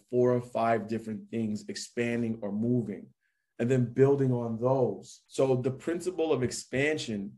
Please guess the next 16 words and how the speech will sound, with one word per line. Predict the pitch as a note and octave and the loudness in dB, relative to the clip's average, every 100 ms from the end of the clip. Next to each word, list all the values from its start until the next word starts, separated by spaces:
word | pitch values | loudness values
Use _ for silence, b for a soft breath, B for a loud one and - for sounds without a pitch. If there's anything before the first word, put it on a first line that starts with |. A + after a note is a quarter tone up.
| - | -4
the | A2+ | 0
nature | C3 E3+ E3+ F3 | 2 0 0 0
of | B2+ B2 A#2+ | 2 0 -2
the | A2 | -6
thoughts | - B2+ B2 - | 0 0 0 0
that | A#2 A2+ | 0 0
started | - A#2 A2+ A2 | -2 0 0 -2
to | - A2 G2+ - | -4 -4 -4 -6
enter | A2+ A2+ A2+ | -6 -4 -2
my | A2 | -2
mind, | G#2+ A2+ A2+ G#2 F#2+ _ | 0 0 0 -2 -6 _
all | B2 C3 C#3 | 4 6 4
have | C3 C3 A#2+ A#2+ G#2+ - _ | 2 0 0 -2 -4 -12 _
this | A2+ | -6
common | - - C3+ C3 B2 | -6 -2 0 2 0
thread | B2 B2 A2+ - | 2 4 4 -2